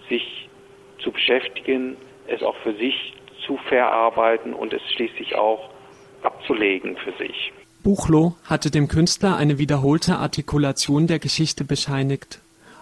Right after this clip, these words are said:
Speaker 2: Auf kunsthistorischer Ebene funktioniert die nach einem Prinzip der historischen Aufhebung.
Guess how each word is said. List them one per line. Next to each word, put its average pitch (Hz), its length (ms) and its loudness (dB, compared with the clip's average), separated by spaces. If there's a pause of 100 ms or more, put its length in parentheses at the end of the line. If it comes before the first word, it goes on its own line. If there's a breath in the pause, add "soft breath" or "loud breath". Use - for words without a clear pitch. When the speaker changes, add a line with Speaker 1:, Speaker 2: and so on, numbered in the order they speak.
Speaker 2:
Auf - 200 -6
kunsthistorischer 160 920 2
Ebene 175 460 4
funktioniert 151 640 2
die 175 100 4
nach 147 240 4
einem 131 220 2
Prinzip 135 540 -2
der 143 100 2
historischen 151 580 2
Aufhebung. 131 680 0